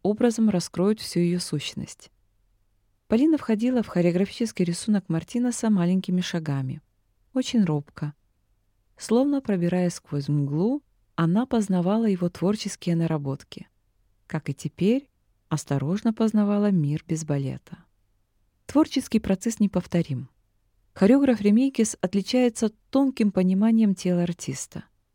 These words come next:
Ставя балет, он играл движениями тела, словно музыкант, искусно подбирая и издавая ноты,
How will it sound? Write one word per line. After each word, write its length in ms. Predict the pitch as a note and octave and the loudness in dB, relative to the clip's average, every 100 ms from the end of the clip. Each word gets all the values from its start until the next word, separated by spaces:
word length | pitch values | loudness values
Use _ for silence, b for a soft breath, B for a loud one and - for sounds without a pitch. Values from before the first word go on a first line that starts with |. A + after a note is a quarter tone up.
| _ _ | _ _
Ставя 360 | - F#3+ F#3+ | -2 0 2
балет, 480 | F3+ E3+ G3+ B3 - _ _ _ - | 2 2 2 0 -4 _ _ _ 2
он 240 | B3 C4+ - | 4 4 0
играл 420 | G3+ F3+ G3+ A3+ | -2 2 2 4
движениями 680 | G#3 F3+ F3+ A3+ G#3 F#3 F3 | 4 2 4 6 6 6 4
тела, 360 | E3 - A#3 A3 | 2 0 2 2
словно 360 | - G3 F#3+ | 2 2 4
музыкант, 720 | E3 E3 D3+ D3 G#3 B3 B3+ - _ _ _ | 4 2 0 0 0 0 -2 -10 _ _ _
искусно 520 | G3+ - - D4+ C4+ | -2 0 -2 0 0
подбирая 640 | C4 A#3+ G3+ G#3+ G#3+ A#3 A3+ | 0 0 2 4 4 4 2
и 320 | - F#3+ F#3+ | 0 -2 -2
издавая 460 | F3 F#3 F#3 F#3 E3 | 2 2 4 4 4
ноты, 460 | F3 B3 - G#3 | 2 0 0 -4